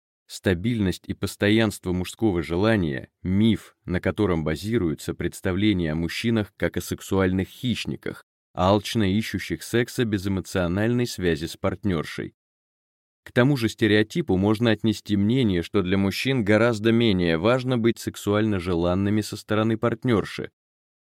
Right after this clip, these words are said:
Традиционно желание быть желанной приписывается женщинам,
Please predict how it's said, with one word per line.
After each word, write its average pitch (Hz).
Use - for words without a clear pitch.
Традиционно 95
желание 107
быть 85
желанной 90
приписывается 104
женщинам, 95